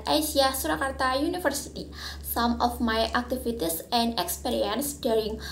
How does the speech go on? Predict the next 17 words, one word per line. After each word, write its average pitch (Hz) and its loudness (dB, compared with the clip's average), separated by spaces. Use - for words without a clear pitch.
college 285 4
were 240 4
when 226 2
I 349 2
joined 277 4
the 240 4
Diploma 262 2
Training 233 -2
Nursing 311 0
Student 240 4
Organization, 226 0
organization 247 4
with 262 4
the 226 6
position 285 2
of 240 6
Human 277 6